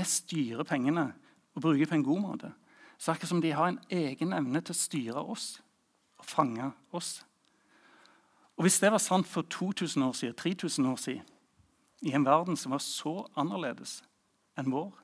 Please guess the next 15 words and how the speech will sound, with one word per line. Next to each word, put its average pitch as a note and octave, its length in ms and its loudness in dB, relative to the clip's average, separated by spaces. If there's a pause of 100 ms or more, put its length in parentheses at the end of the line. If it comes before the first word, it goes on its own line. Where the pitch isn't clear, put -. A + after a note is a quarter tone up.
(1160)
ja, - 80 -16
da C3+ 80 -8
tror C#3 220 -6
jeg C#3 80 -8
den C#3+ 100 -2
faren B2+ 400 -4
er C#3 40 -2
minst D3+ 460 -4 (460)
like B2 240 -4
stor B2+ 360 -8 (400)
her C3 120 -8
på - 160 -6
Klepp - 320 -12 (240)
i C3 80 -6
dag. A2+ 220 -12